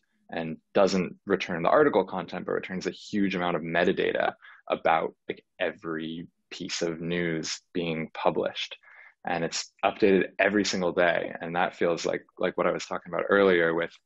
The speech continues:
enrichment data sets that you can plug into another data set or use as, like, another dimension to confirm, uh,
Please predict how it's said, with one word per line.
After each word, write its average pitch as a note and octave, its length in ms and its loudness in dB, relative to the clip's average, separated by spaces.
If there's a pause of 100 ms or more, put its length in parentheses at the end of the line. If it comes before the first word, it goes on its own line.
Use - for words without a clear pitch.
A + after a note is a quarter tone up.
(200)
enrichment F2 540 -2
data E2 220 -2
sets - 320 -6
that - 60 -6
you F2 80 -4
can D#2+ 140 -12
plug F2 320 0
into E2+ 280 -4
another E2 280 0
data F2 220 -2
set F2+ 220 -4
or F2 100 0
use E2 420 -2
as, - 300 -2 (360)
like, - 200 0
another E2+ 720 2
dimension D#2+ 720 -2
to D#2+ 420 -2 (420)
confirm, A2 640 4
uh, F2 380 2